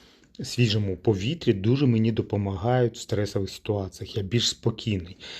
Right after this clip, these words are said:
І в мене є бу-, якщо буває так, що на вихідних я не можу займатися, займатися садом, то наступний тиждень в мене геть зіпсований. Я нервовий, я сам на себе не схожий. А може навпаки,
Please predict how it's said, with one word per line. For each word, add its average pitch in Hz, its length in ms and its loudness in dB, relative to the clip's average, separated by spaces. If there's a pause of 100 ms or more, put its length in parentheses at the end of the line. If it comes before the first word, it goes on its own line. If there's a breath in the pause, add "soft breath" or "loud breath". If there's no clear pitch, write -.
(140 loud breath)
І 117 60 0
в 92 80 0
мене 123 300 6
є 110 140 0
бу-, 120 280 -4
якщо 117 300 2
буває 104 460 4
так, 101 260 -2
що - 140 -4
на 101 80 0
вихідних 101 680 -2 (120)
я 98 240 2
не 98 140 0
можу 95 340 0
займатися, 101 840 -2
займатися 104 640 0
садом, 165 440 2 (320 loud breath)
то 117 100 6
наступний 120 560 2
тиждень 147 640 2
в 98 80 0
мене 120 540 4
геть 113 520 6
зіпсований. 107 840 4 (280 loud breath)
Я 117 180 4
нервовий, 123 880 6
я 113 180 4
сам 143 300 2
на 127 80 2
себе 127 360 2
не 131 120 6
схожий. 101 460 -2 (360 loud breath)
А - 80 -6
може 127 240 0
навпаки, - 640 -8